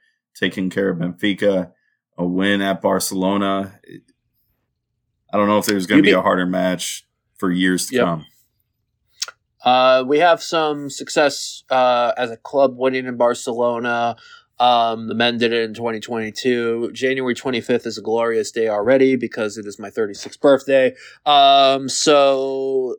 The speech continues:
Speaker 2: I have a feeling that, am I predicting a win in Barcelona? Not right now. Give me a week. Um,
Speaker 1: <laughs>
Speaker 2: but I think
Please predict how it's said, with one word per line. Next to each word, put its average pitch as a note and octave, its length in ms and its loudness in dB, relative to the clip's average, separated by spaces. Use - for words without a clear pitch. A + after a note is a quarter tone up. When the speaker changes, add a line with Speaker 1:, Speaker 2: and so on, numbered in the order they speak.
Speaker 2:
I C3+ 300 0
have C#3 200 2
a B2+ 40 0
feeling C3+ 640 -2
that, A#2+ 440 2
am B2+ 80 -10
I B2+ 100 -2
predicting E3+ 500 -10
a E3 80 -12
win D#3 200 -16
in D3+ 100 -20
Barcelona? B2+ 920 -6
Not C#3+ 260 0
right C3+ 180 0
now. A2+ 380 -4
Give C3+ 120 -6
me C3+ 80 -4
a B2+ 80 -2
week. A2+ 260 -4
Um, C#3 840 6
Speaker 1:
<laughs> - 200 -10
Speaker 2:
but C3+ 540 4
I C3+ 180 4
think D3 500 -4